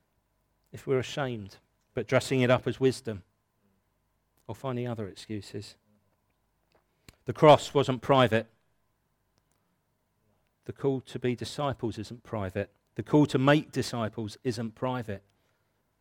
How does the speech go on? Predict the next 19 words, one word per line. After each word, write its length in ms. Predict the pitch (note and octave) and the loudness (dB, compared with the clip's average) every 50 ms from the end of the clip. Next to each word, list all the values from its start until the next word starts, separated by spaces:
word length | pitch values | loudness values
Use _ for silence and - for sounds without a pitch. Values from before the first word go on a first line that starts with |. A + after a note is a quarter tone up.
| _ _ _ _ _ | _ _ _ _ _
And 100 | - A2+ | -6 -2
living 280 | A#2 B2 G#2+ C3 B2+ B2 | -2 -2 -2 -2 -2 0
out 220 | A#2+ A#2+ A#2 A2+ - - | 0 0 -2 -4 -6 -8
our 80 | A2 | -10
Christian 580 | G#2+ - - C3+ B2 - - - C3 B2 A#2+ B2 | -10 -8 -8 -8 -8 -8 -8 -8 -8 -6 -4 -4
life 400 | B2 A#2+ A2 F#2+ - - - _ _ _ _ _ _ _ _ _ _ _ _ _ _ _ _ _ - | -4 -4 -6 -6 -10 -14 -20 _ _ _ _ _ _ _ _ _ _ _ _ _ _ _ _ _ -8
isn't 240 | A2+ G2+ A2+ A2 | -8 -6 -6 -8
private. 480 | - - - B2 A#2+ B2 G2+ G2+ G2+ - _ _ _ _ _ _ _ _ _ _ _ _ _ _ _ _ _ _ _ _ _ _ _ _ _ _ _ _ - | -8 -6 -6 -6 -4 -6 -6 -8 -10 -12 _ _ _ _ _ _ _ _ _ _ _ _ _ _ _ _ _ _ _ _ _ _ _ _ _ _ _ _ -12
In 80 | A2 | 0
two 140 | - C#3+ C3+ | 2 2 4
places, 420 | - - C#3+ C3 B2+ - B2 - - | 6 8 8 8 6 4 0 0 2
Jesus 440 | D3 C#3 B2+ A2+ B2 A#2 - - - _ _ _ _ _ _ _ _ _ _ _ - | 2 4 4 4 0 -2 -4 -8 -16 _ _ _ _ _ _ _ _ _ _ _ -4
makes 160 | C#3 C3 - | -4 -4 -2
this 140 | C#3+ B2+ - | -4 -6 -6
clear 320 | - - D#3+ D#3+ D#3+ D3 | -4 -2 0 2 2 2
in 80 | B2+ G#2+ | 0 -4
Scripture 580 | - - - D3 - - - - B2+ A#2 - - _ _ _ _ _ _ | -6 -2 0 0 0 0 -2 -4 -4 -4 -4 -6 _ _ _ _ _ _
very 140 | - C3+ A#2 | -6 -6 -6
quickly. 640 | - - D3 D3+ A2 - - B2+ A#2+ G#2+ G#2 - | -2 0 0 0 0 0 -2 -4 -2 -2 -4 -6